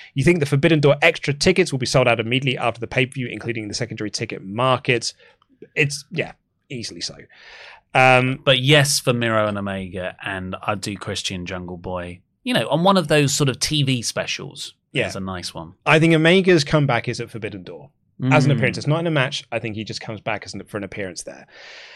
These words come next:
Speaker 1: Nate S has been a member for thirteen months in a row.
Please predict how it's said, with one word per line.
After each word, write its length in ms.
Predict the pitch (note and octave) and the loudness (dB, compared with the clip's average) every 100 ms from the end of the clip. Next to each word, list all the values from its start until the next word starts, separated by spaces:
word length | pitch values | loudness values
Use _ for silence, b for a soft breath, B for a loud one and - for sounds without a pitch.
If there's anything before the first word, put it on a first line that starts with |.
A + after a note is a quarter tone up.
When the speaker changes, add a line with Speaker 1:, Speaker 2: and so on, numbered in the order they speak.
| B | B
Speaker 1:
Nate 240 | D3 F#3+ | 4 6
S 160 | D#3+ D3 | 6 4
has 100 | C#3 | 4
been 120 | D3+ | 2
a 40 | |
member 380 | B2+ D3 D#3 D3+ | 6 6 8 6
for 140 | C#3+ C3 | 4 -2
thirteen 720 | - G3+ G3 - F#3+ F3 E3+ | 4 6 8 6 4 6 8
months 260 | F#3+ F3+ | 6 6
in 100 | E3+ | 6
a 120 | D#3 D3 | 8 8
row. 400 | A3+ G#3 F3 | 10 10 8